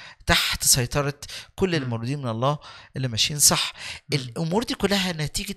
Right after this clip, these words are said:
Speaker 1: تعليم، مش جملة. دي مش جملة وخلاص، دي جملة خلاصة
Speaker 2: مم.
Speaker 1: لتعليم عن آيات كتابية خلتنا نقول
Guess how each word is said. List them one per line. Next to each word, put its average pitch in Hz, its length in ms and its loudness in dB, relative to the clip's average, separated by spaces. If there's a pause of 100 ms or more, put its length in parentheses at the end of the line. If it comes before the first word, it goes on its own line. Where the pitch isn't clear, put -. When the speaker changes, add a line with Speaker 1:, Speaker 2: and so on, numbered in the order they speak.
Speaker 1:
تعليم، 135 460 0
مش 110 160 6
جملة. 120 540 2 (460)
دي 131 140 -6
مش 131 140 -2
جملة 151 280 0
وخلاص، 123 440 0
دي 139 100 -8
جملة 170 320 0
خلاصة 160 720 2 (260)
Speaker 2:
مم. 131 220 -10
Speaker 1:
لتعليم 170 1040 0
عن 120 140 -2 (100)
آيات 165 340 2
كتابية 143 480 -2
خلتنا 139 320 -4
نقول 120 540 -4